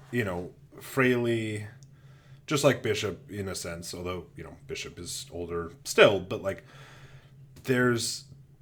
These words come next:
there's a difference in terms of benefit of the doubt that you get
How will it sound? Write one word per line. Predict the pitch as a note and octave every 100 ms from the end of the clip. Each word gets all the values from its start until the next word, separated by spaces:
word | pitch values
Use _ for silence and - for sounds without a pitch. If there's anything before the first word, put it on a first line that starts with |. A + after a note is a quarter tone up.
| - -
there's | B2 G#2
a | G#2+
difference | - D3 C#3+ C3+ -
in | G#2+
terms | A2+ G#2+ F#2+
of | F#2
benefit | G2 F#2+ - F2+
of | F2
the | F2
doubt | E2 F2 E2+
that | D#2+ D2
you | D#2+ -
get | - - -